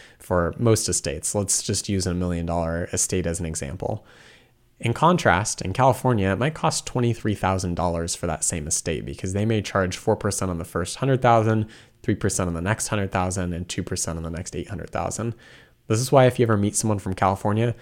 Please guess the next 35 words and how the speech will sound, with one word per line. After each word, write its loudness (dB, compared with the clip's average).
they 2
almost -2
always 6
try 0
to 0
put -2
every -2
asset -2
they -8
can -6
into -6
a -6
trust -4
to -6
avoid -6
probate. -6
Naming 4
a 4
beneficiary 2
avoids 0
probate, 4
which -10
means 0
assets 0
can -6
usually 2
be -2
distributed -4
faster 0
and -8
when, -6
with -2
less 2
in -4
fees. -8